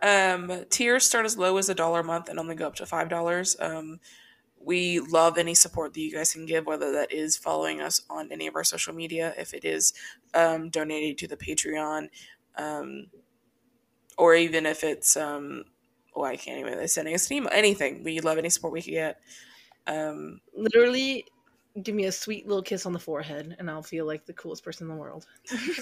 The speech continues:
Speaker 1: Um, one little thing that you can do for us that is completely free, you can go down into your little podcast app. We are on several. Um,
Speaker 2: Several.
Speaker 1: so whatever you're listening to, give us a five-star rating.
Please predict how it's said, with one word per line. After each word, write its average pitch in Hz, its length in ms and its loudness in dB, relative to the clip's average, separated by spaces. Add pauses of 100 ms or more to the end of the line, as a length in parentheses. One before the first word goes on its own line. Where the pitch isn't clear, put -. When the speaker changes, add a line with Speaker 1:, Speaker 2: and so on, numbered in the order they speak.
(800)
Speaker 1:
Um, 165 440 -6
one 208 160 4
little 233 220 6
thing 262 160 -2
that 240 80 -2
you 226 80 -4
can 233 100 -2
do 226 140 -2
for 226 140 4
us 196 140 6
that 180 120 2
is 175 80 0
completely 208 460 -2
free, 214 680 -4
you 180 100 -6
can 175 180 -2
go 185 180 4
down 190 400 4
into 175 640 -4
your 165 80 -4
little 165 180 0
podcast - 640 0
app. 175 340 0 (460)
We 180 160 4
are 165 180 6
on 170 140 4
several. 175 640 2 (200)
Um, 160 420 -6
Speaker 2:
Several. 156 560 -10
Speaker 1:
so 160 140 0
whatever 175 320 8
you're 160 160 4
listening 170 400 0
to, 170 180 -2
give 247 160 2
us 370 140 4
a 403 60 6
five-star 381 460 4
rating. 311 520 0